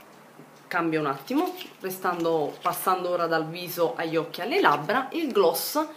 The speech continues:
che è un gloss particolare, mm, particolare ma non per, tanto per il colore, perché lo possiamo trovare in, ehm, Yves Saint Laurent,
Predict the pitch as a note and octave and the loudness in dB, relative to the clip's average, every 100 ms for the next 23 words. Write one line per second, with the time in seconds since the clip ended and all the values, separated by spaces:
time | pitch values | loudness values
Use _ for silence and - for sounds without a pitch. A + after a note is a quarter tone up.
0 | - - - - B3 - G#3+ G3 G#3 A3 | -16 -20 -6 0 2 2 0 0 0 2
1 | G#3+ G3+ - E3 F#3 G3 - F#3 E3 D3 | 2 2 -2 -6 0 0 -2 -6 -2 0
2 | C#3 F3+ E4 - - - - - C#3+ D#3+ | 0 0 -4 -10 -20 -20 -20 -10 -8 -4
3 | D#3 D3+ D#3 E3 E3+ F#3+ C#4+ D#4+ F#3 F3 | -4 -6 -8 -10 -4 2 4 4 0 0
4 | F#3 G#3+ A#3 A3+ - - G#3 G3+ G3 F3+ | 2 2 0 -4 -2 0 2 0 -2 -4
5 | D#3+ - E3 A3+ G#3+ E3 E3 E3 D#3 D#3 | -6 -4 2 4 4 0 -4 -4 -4 -4
6 | E3+ D#3+ E3 D#3+ D#3 D#3 D#3 D#3 D3+ C#3+ | -6 -4 -4 0 0 2 0 0 0 -2
7 | D3 - - F3+ - F3 D#3+ D#3 F3+ G3+ | -4 -8 -10 -8 -2 0 2 2 4 6
8 | G3 | 4